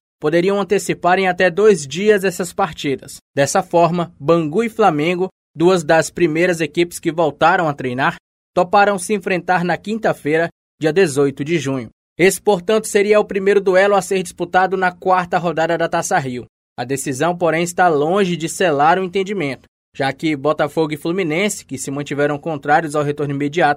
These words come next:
defenderam que a bola rolasse somente em julho, o que daria mais tempo para a redução do número de mortes.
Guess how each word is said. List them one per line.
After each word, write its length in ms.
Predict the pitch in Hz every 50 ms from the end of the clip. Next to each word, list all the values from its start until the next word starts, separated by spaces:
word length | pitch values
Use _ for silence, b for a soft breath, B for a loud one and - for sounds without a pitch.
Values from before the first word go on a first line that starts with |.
| - _ _ _ _ _ -
defenderam 640 | 151 156 147 - 190 185 165 160 170 170 175 170
que 100 | 175 -
a 60 | 180 165
bola 240 | 143 156 156 156
rolasse 460 | 156 170 180 165 147 147 143 - - 143
somente 440 | - - 156 147 147 147 143 -
em 140 | 196 196 175
julho, 400 | 139 131 147 160 160 160 160 147 b b b b b
o 80 | b 131
que 80 | 139 139
daria 300 | 147 160 160 165 170 170
mais 280 | 180 190 185 175 -
tempo 360 | - 165 175 190 190 180 151
para 180 | 147 - 147 143
a 40 | 139
redução 460 | 139 147 147 156 151 - - 151 156
do 100 | 151 165
número 260 | 160 156 160 156 160
de 100 | 156 180
mortes. 520 | 190 170 131 123 117 - - - - -